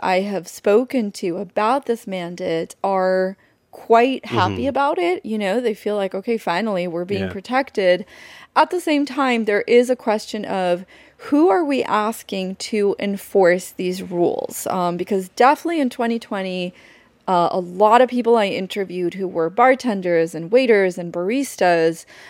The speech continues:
Speaker 1: um, they, uh, had to deal with, uh, rather belligerent customers who didn't want to wear a mask. Um, and so the question that I'm hearing a bit is, you know, are we asking people who at times make less than minimum wage,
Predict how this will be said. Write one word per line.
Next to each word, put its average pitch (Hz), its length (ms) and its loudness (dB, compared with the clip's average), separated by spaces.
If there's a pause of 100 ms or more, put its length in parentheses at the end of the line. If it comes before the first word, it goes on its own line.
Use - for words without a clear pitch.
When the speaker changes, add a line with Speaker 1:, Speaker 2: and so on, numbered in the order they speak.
(160)
Speaker 1:
um, 190 420 4 (100)
they, 214 680 4 (100)
uh, 190 240 2
had 214 380 -2
to 269 120 -4
deal 170 560 0
with, 190 520 4 (100)
uh, 185 240 -2
rather 175 260 4
belligerent 196 680 -2 (140)
customers 202 600 -2
who 233 80 -4
didn't 226 220 0
want 196 200 0
to 196 60 -4
wear 165 260 0
a - 100 -10
mask. - 580 -10 (640)
Um, 202 420 6
and 208 320 2
so 208 220 4
the 202 80 0
question 226 600 0
that 185 200 0
I'm 220 240 2
hearing 190 480 -2
a 175 80 -8
bit 160 340 0
is, 170 600 0 (720)
you 233 180 6
know, 180 420 4
are 190 220 4
we 208 340 -4
asking 185 560 -4
people 185 380 -6
who 185 240 -4
at 180 160 -4
times 202 480 -6
make 247 240 -2
less 190 280 -2
than 247 200 0
minimum 240 340 -2
wage, 190 640 -4